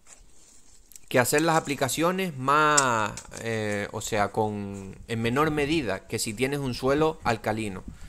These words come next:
Entonces hay que tener cuidado con esto y nada, más que nada eso.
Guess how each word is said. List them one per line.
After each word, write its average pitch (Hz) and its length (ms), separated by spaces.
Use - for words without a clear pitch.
Entonces 131 560
hay 135 120
que 135 100
tener 135 280
cuidado 123 360
con 120 160
esto 190 380
y 120 180
nada, 180 260
más 113 160
que 123 120
nada 175 500
eso. - 320